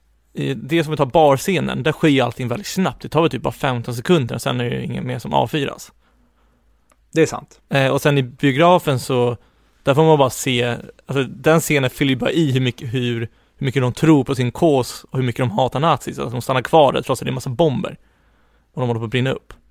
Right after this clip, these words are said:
Speaker 1: Men sen att det är mycket blod och sånt, absolut. Men jag tycker med Django känns det bara mer som så här... Jag vet inte, den scenen känns nästan tråkig att kolla på, tycker jag.
Speaker 2: Jag hå-, jag håller med det du säger. Och det kanske är just det att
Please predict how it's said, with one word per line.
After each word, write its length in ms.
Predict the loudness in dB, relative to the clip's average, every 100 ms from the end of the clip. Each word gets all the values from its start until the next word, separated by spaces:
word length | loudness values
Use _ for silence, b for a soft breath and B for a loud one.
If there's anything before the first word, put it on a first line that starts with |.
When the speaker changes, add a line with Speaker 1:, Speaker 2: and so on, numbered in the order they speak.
| _
Speaker 1:
Men 160 | -2 2
sen 100 | 2
att 60 |
det 60 | 2
är 20 |
mycket 340 | 0 0 -4 0
blod 240 | 0 2
och 60 | -2
sånt, 200 | -4 -6
absolut. 680 | -8 -4 -2 -4 -8 -20 _ _ _ _
Men 60 | -6
jag 80 | -4
tycker 140 | -2
med 160 | 0 2
Django 300 | 2 2 0
känns 220 | -2 -2
det 80 | -2
bara 120 | -2
mer 180 | -2 -4
som 160 | -6
så 100 | -6
här... 220 | -6 -8 -12 _ _ _ _ _ _ _ _ -8
Jag 80 | -2
vet 80 |
inte, 180 | -2 -2
den 200 | -4 -4
scenen 260 | -2 -2 -4 -6 -18
känns 220 | -10 -6 -4
nästan 180 | -6
tråkig 540 | -6 -2 0 0 -4 -4
att 40 |
kolla 240 | -2 -2 -2
på, 120 | -6
tycker 140 | -10
jag. 80 | -12 _ _ _ _ _ _ -4
Speaker 2:
Jag 60 | -2
hå-, 80 | -2
jag 100 | -2
håller 180 | -2
med 220 | -2 -4 -4
det 80 |
du 80 | -6
säger. 540 | -4 -2 -2 -4 -12 -18 _ -6
Och 320 | -2 0 -2
det 100 | -2
kanske 280 | -4 -2 0
är 160 | 0
just 260 | 0 -2 -4
det 80 | -4
att 220 | -4